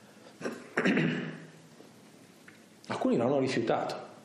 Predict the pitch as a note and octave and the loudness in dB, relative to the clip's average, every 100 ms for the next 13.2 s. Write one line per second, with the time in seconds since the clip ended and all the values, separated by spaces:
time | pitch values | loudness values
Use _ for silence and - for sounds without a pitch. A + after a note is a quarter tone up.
0 | - - - - A#3+ F#3 E4 A3+ E3 D3 | -20 -20 -4 2 6 6 6 6 6 6
1 | C#3+ D#3 A3 D#4+ C#4 C#3+ C#3 C3+ C3 C3 | 6 6 8 6 6 6 6 6 4 4
2 | D3 C#3+ D#3 C#3+ C3+ - B2 G2 G2 - | 6 6 6 6 6 6 4 4 2 0
3 | - - - - - - - - - - | -4 -12 -18 -20 -20 -20 -20 -20 -20 -20
4 | - - - - - - - - - - | -20 -20 -20 -20 -20 -18 -18 -14 -10 -8
5 | - - C#3 F3+ A3+ E3 E3+ F#3 F3+ A3 | -6 0 4 6 6 6 6 6 6 6
6 | A3 G#3+ - - - - - - - - | 4 -2 -6 -10 -16 -20 -20 -20 -20 -20
7 | - - - - C#3 C#3 E3 C3 C#3 C#3 | -16 -14 -10 0 2 6 6 6 2 4
8 | C#3+ B2+ B2+ A#2+ A#2+ G#2+ G#2+ A2 A#2 - | 4 6 4 6 6 6 4 4 4 4
9 | D#3+ C#3+ B2 C#3 B2 B2+ D3+ D3+ A#2+ A2+ | 6 6 4 2 2 4 4 4 4 4
10 | A#2 A#2+ D3 C3+ A#2 G#2 - B2+ C3 D3 | 4 4 4 4 4 2 4 4 4 4
11 | D3 C3 - - - - B2+ A#2 B2 A#2+ | 2 2 -2 -6 -4 2 4 6 6 6
12 | A#2 G2+ G#2 A2+ D#3+ F#3+ F#3+ F3 E3 A#2 | 4 4 4 4 6 6 6 4 4 4
13 | G2 - | 4 0